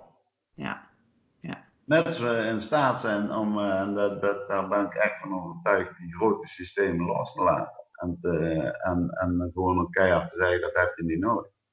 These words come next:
Speaker 1: Ja. Mooi.
Speaker 2: Maar ja, dat, dat is wel, eh, die systemen zijn daar niet zo blij mee. <laughs>
Speaker 1: Nee, maar daarom hebben mensen zoals jij nodig, toch?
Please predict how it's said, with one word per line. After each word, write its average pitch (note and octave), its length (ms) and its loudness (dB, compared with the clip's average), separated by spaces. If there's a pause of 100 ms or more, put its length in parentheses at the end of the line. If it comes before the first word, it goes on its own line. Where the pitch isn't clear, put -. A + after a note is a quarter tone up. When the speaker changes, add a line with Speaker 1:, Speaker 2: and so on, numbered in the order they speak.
(720)
Speaker 1:
Ja. D#3+ 280 -8 (1300)
Mooi. D#3 200 0 (100)
Speaker 2:
Maar F2+ 140 4
ja, F#2 220 6 (440)
dat, F2 300 -6
dat F2 280 2
is F2+ 240 4
wel, F2 400 4
eh, E2+ 520 2 (1500)
die E2+ 140 -6
systemen F#2 560 -2
zijn F#2 220 2
daar E2+ 100 2
niet G2+ 220 2
zo G2+ 60 -2
blij G#2+ 300 4
mee. D#2+ 240 0
<laughs> - 440 -4 (1800)
Speaker 1:
Nee, C4 220 6
maar G#3+ 100 6
daarom A#3 260 6
hebben G3 220 4
mensen F#3+ 320 2
zoals E3 200 0
jij D#3+ 260 2
nodig, A#3+ 400 2
toch? F#4+ 340 2